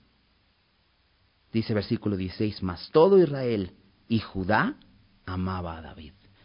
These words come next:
Israel y Judá se refiere a, a estas dos partes importantes del reino de Israel. Israel representando a once tribus y Judá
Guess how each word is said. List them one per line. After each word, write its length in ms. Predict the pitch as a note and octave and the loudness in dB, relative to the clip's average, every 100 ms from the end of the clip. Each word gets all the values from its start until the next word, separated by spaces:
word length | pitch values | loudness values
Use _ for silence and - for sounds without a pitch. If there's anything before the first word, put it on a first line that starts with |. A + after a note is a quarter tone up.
| _ _ | _ _
Israel 420 | B2+ B2 B2+ D3+ D#3+ | 2 6 10 10 8
y 60 | |
Judá 380 | - A#2+ C3 D3+ | 4 6 6 6
se 140 | - | 0
refiere 560 | G#2+ G#2+ C3 C#3+ D#3+ E3+ - A#2+ | -2 -2 4 6 6 4 -4 -6
a, 320 | - B2 - C#3 | 2 2 2 2
a 60 | |
estas 300 | D3+ F3+ D#3 | 4 4 6
dos 200 | D3 D#3+ | 6 6
partes 420 | - D#3 D#3 D3+ C#3 | 8 8 8 2 2
importantes 840 | B2+ C3 B2+ C#3+ D3 D3 D3 A#2+ | 4 6 6 8 8 8 4 4
del 220 | A#2+ A2+ | 2 2
reino 380 | B2+ C3 B2+ A#2 | 6 8 10 6
de 80 | G#2+ | 0
Israel. 420 | F#2 G2 F#2 F2 _ _ _ _ _ - | -6 -8 -10 -12 _ _ _ _ _ 0
Israel 720 | A#2 A#2 A2+ C3+ D#3 F3+ - | 2 4 6 10 10 8 0
representando 800 | B2 G2+ A2 A2+ G#2 B2+ B2+ A#2+ | -2 0 0 -2 2 6 8 8
a 260 | G#2+ G2 - - _ _ _ _ _ _ _ _ | 6 2 -2 -20 _ _ _ _ _ _ _ _
once 400 | C#3+ E3+ E3 D3 | 12 12 10 4
tribus 640 | - D#3 D#3 F#3+ - - - _ _ _ _ _ _ _ _ _ _ _ _ _ _ _ _ | 8 6 6 0 -6 -14 -20 _ _ _ _ _ _ _ _ _ _ _ _ _ _ _ _
y 100 | A2+ | -2
Judá 600 | G#2 A#2+ A2+ A#2+ A#2 - | 2 8 10 10 6 -4